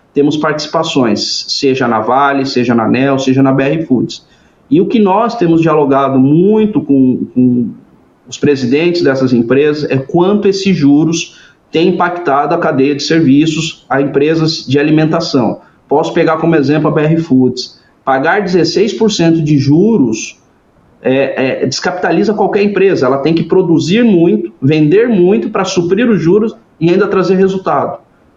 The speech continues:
né? E a gente vê como as ações de várias empresas têm despencado, têm, têm caído nesse universo. A especulação tá em alta, a especulação em renda fixa tá em alta,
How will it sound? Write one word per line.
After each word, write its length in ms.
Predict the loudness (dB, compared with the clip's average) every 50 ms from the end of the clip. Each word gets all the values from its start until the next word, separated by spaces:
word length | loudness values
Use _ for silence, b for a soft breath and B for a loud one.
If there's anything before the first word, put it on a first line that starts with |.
| _
né? 340 | -4 -2 0 0 0 0 0
E 100 | 0 2
a 40 | 2
gente 260 | 2 0 0 0 0
vê 180 | 0 0 0 0
como 220 | 0 0 0 0
as 100 | 0 0
ações 460 | 0 -2 -2 -2 -2 0 0 2 2
de 80 | 0 0
várias 380 | 0 0 0 0 0 0 0 0
empresas 440 | 0 0 0 0 0 0 0 0
têm 180 | -2 0 0 0
despencado, 640 | 0 0 -2 -2 -2 -2 0 0 -2 -2 -2 -4
têm, 260 | -2 0 0 0 -2 b b b b b b _ _ -4
têm 160 | -2 0 0
caído 380 | 0 0 0 0 0 0 2
nesse 240 | 2 2 2 0 0
universo. 580 | 0 0 0 0 0 0 -2 -4 -6 -8 -12 -18 _ _ _
A 120 | -4 -2 -2
especulação 760 | -2 -2 0 0 0 2 2 2 0 0 -2 -2 -2 -2 -2
tá 140 | -2 -2
em 80 | 0 0
alta, 280 | 0 0 -2 -2 -2 -4
a 20 |
especulação 580 | -4 -2 -2 -2 0 0 0 0 0 0 0 2
em 40 |
renda 240 | 2 2 2 2 0
fixa 380 | 0 0 -2 -2 -2 -2 -6 -6
tá 180 | -4 -4 -2
em 60 | -2 0
alta, 340 | 0 0 -2 -2 -4 -8